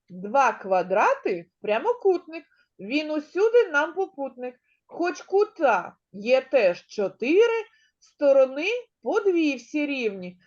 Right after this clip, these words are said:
Це і кузов вантажівки, телевізор чи листівка, шафа, ранець і вікно, зошит, двері та панно. І дійсно,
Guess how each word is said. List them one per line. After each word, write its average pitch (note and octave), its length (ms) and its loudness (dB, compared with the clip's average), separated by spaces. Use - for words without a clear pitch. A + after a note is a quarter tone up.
Це B3 220 2
і B3+ 240 -6
кузов C4 500 0
вантажівки, G#3+ 1300 -2
телевізор B3+ 760 2
чи C4 200 -8
листівка, A#3+ 1000 -6
шафа, B3 680 0
ранець A3+ 540 -2
і A#3 160 -8
вікно, A3 340 -8
зошит, G#3+ 640 0
двері C#4 540 0
та B3+ 380 0
панно. B3 480 -6
І E4+ 140 -2
дійсно, A#3 580 0